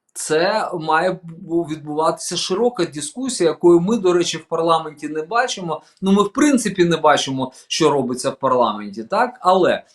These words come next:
на мою точку зору, от якраз питання пенсійного забезпечення і допомоги, виплати пенсії, підняття пенсій має стояти на другому місці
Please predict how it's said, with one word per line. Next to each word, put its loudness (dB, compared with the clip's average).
на -4
мою -4
точку -8
зору, 0
от -2
якраз -4
питання -2
пенсійного -6
забезпечення -4
і -2
допомоги, 0
виплати -2
пенсії, -4
підняття -4
пенсій -6
має 2
стояти 2
на 0
другому 0
місці -4